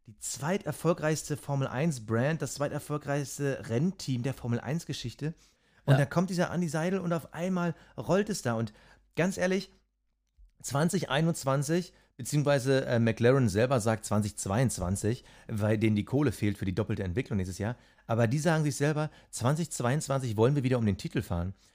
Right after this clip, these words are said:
Speaker 1: Weil dann geht's nämlich auch wieder darum, wie kommt man mit diesen Regelupdates zwanzig einundzwanzig voran. Übrigens, wer sich da nicht gut auskennt, auch da haben wir eine Spezialfolge produziert.
Speaker 2: Richtig.
Speaker 1: Scrollt einfach mal in eurem, ähm, Podcast,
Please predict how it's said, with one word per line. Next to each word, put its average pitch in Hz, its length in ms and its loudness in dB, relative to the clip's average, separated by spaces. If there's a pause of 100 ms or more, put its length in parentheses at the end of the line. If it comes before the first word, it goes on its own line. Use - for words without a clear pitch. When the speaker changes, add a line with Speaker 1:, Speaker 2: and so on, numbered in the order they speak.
(140)
Speaker 1:
Weil 107 100 0
dann 139 340 0
geht's 143 260 -2
nämlich 151 220 0
auch - 160 -8
wieder 147 160 0
darum, 131 280 0
wie 127 80 -4
kommt 156 200 -4
man 139 140 0
mit 123 140 -4
diesen 127 320 -2
Regelupdates 127 840 -4
zwanzig 127 320 -8
einundzwanzig 127 520 -6
voran. 117 400 0 (360)
Übrigens, 131 340 0 (120)
wer 123 260 4
sich 117 140 -2
da 127 160 6
nicht 160 140 0
gut 143 120 -2
auskennt, 143 420 -2
auch 123 120 -6
da 160 160 0
haben 160 120 2
wir 143 40 2
eine 131 100 2
Spezialfolge 147 840 -2 (320)
produziert. 147 500 2
Speaker 2:
Richtig. 131 220 2
Speaker 1:
Scrollt 127 340 2
einfach 143 240 2
mal 139 220 6
in 135 40 -2
eurem, 127 380 2
ähm, 113 240 4
Podcast, 135 580 -2